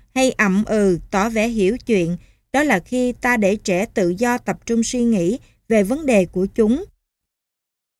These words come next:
Rồi tự chúng sẽ tìm ra hướng giải quyết. Thay vì cố thuyết phục và giải thích. Huấn luyện viên, "Nhanh lên, thay đồ mau." Học sinh,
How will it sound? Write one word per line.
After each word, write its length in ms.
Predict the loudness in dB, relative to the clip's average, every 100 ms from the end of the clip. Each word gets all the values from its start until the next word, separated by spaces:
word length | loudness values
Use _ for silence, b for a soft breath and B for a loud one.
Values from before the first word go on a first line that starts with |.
| _ _ _ _ _ _ _ 2
Rồi 240 | 4 4
tự 240 | 4 2
chúng 300 | 2 4 2
sẽ 140 | 2 -2
tìm 300 | 2 2 2
ra 180 | 2 0
hướng 360 | 0 -2 -2
giải 260 | 0 0 -2
quyết. 260 | -2 -2 -2 -12 _ _ _ _ _ _ _ _ _ _ _ _ _ _ _ _ _ _ _ _ _ _ _
Thay 260 | 0 2 4
vì 200 | 6 4 4
cố 200 | 0 2
thuyết 280 | 0 -2
phục 320 | 0 -4 -2 -2
và 80 |
giải 340 | -2 0 -2 -2
thích. 220 | -2 -4 -4 _ _ _ _ _ _ _ _ _ _ _ _ _ _ _ _
Huấn 220 | 2 2
luyện 260 | 2 2 2
viên, 340 | 2 4 4 0 -6 _ _ _ _ _ _ _ 2
"Nhanh 320 | 6 8 8
lên, 320 | 8 8 6 2
thay 220 | 0 2 6
đồ 220 | 6 6
mau." 440 | 6 8 6 4 -2 _ _ _ _ _ _ -2
Học 200 | -2 0
sinh, 340 | 2 4 4